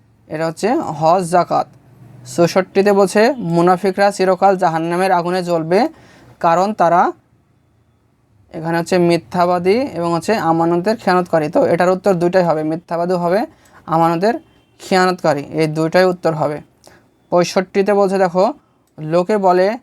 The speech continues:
খাজা বাবার দরবারে কেউ ফিরে না খালি হাতে, এখানে কোন বিষয়টি প্রকাশ পেয়েছে? এটার উত্তর হবে ডি, শিরক। এখানে বলছে রাসূল সাল্লাল্লাহু আলাইহি ওয়াসাল্লামকে বিশ্বাস করা,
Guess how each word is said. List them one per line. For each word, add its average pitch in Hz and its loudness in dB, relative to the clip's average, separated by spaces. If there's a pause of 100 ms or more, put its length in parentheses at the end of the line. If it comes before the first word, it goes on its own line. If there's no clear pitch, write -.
(520)
খাজা 190 0 (260)
বাবার 170 0
দরবারে 180 0 (420)
কেউ 196 -4
ফিরে 190 -2
না 220 0 (100)
খালি 196 2
হাতে, 170 -2 (100)
এখানে 175 -2 (320)
কোন 196 2
বিষয়টি 180 0
প্রকাশ 196 0
পেয়েছে? 165 0 (460)
এটার 285 2
উত্তর 180 0
হবে 180 2
ডি, 185 0
শিরক। 175 0 (960)
এখানে 170 2
বলছে 185 2
রাসূল 190 -2
সাল্লাল্লাহু 196 -2
আলাইহি 214 0
ওয়াসাল্লামকে 214 0
বিশ্বাস 185 -2 (760)
করা, 175 2